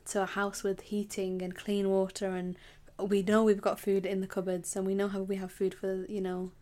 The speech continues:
the rest of the, the week, not just that day. Um,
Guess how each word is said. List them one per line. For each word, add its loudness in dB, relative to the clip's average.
the -4
rest -6
of -4
the, -2
the 0
week, 0
not 0
just -2
that -4
day. -2
Um, -4